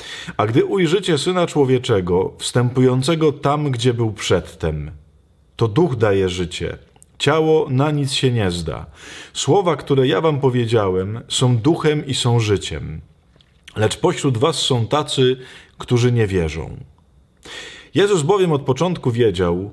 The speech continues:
którzy nie wierzą i kto ma go wydać. Rzekł więc: "Oto dlaczego wam powiedziałem, nikt nie może przyjść do mnie, jeżeli nie zostało mu to dane przez Ojca". Od tego czasu wielu uczniów jego odeszło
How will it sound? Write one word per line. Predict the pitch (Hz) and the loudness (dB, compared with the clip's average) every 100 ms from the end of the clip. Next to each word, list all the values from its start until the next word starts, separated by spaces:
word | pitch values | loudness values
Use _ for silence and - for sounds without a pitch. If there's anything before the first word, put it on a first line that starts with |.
| - | -16
którzy | - - 156 143 | -6 0 2 4
nie | 120 110 | 2 4
wierzą | 123 131 143 147 | 2 2 0 -2
i | 131 | -6
kto | 120 143 | -4 0
ma | 135 120 | 0 0
go | 117 110 | 0 2
wydać. | 104 85 60 - - - - _ - | 2 0 -8 -10 -14 -14 -20 _ -6
Rzekł | 104 117 95 | 0 0 0
więc: | 87 71 67 - - - _ - - | -4 -6 -8 -14 -16 -20 _ -8 -2
"Oto | 170 160 | 0 2
dlaczego | 120 113 147 139 | 0 2 2 2
wam | 117 107 | 2 0
powiedziałem, | 110 101 101 107 95 92 110 120 - - - - 101 | -2 -2 0 2 2 2 -2 -8 -14 -20 -20 -12 -2
nikt | 107 180 - 151 | 2 2 2 2
nie | 139 | 4
może | 131 165 143 127 | 4 2 2 0
przyjść | - 156 139 113 | 0 0 0 -2
do | 110 117 | 0 0
mnie, | 104 98 101 123 - _ _ - | 0 -2 -4 -6 -12 _ _ -2
jeżeli | 113 113 139 143 | 2 4 2 2
nie | 135 | 2
zostało | 120 113 - 156 151 | 0 -2 0 2 2
mu | 135 | 2
to | 127 120 | 2 0
dane | 120 139 139 127 | 2 0 0 -2
przez | - 113 | -4 -4
Ojca". | - 90 82 - 73 73 - _ _ _ - - - - - | 0 0 -2 -6 -12 -14 -20 _ _ _ -20 -20 -20 -12 -8
Od | - | -2
tego | 190 170 139 | 0 0 2
czasu | 165 165 139 | 0 2 0
wielu | 123 170 160 156 | 2 2 0 -2
uczniów | 147 - 104 95 | -4 -4 -4 -2
jego | 107 113 131 131 | 0 2 2 0
odeszło | 120 117 101 - 92 92 117 131 | 0 0 0 -2 -2 -2 -2 -10